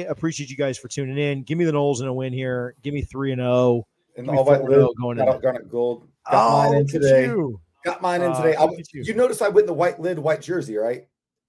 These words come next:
Speaker 1: I like it. I
Speaker 2: This
Speaker 1: didn't.
Speaker 2: was
Speaker 1: I just went
Speaker 2: intentional.
Speaker 1: the double fries thing, but I got, I got a white beard, so that counts. Uh, again, shout out Bay Cannon Beer Co. I put the link in here from Bavana. You can go and shop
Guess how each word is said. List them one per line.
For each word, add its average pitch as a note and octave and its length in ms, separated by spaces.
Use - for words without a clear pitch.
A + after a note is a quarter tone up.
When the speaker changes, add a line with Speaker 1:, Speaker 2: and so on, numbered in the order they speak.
Speaker 1:
I C3+ 100
like D3+ 220
it. A#2+ 80
I C#3+ 100
Speaker 2:
This E3 120
Speaker 1:
didn't. E3+ 100
Speaker 2:
was C#3 80
Speaker 1:
I - 20
just - 120
went F3 100
Speaker 2:
intentional. C#3+ 260
Speaker 1:
the G#2 60
double A#2 200
fries G#2 300
thing, G#2 240
but G#2+ 120
I C#3+ 60
got, D3+ 120
I D3 60
got D3+ 80
a D3 40
white C3+ 220
beard, G2+ 400
so A#2+ 120
that A#2 180
counts. G2 320
Uh, C#3 320
again, C#3+ 300
shout E3 220
out D3+ 120
Bay D3 140
Cannon C3 260
Beer B2+ 220
Co. C3+ 360
I A#2+ 120
put - 260
the C3 100
link C3 360
in C3 160
here C3 340
from C3+ 340
Bavana. C3+ 920
You B2 140
can C3+ 80
go C3+ 220
and A2+ 120
shop D3+ 500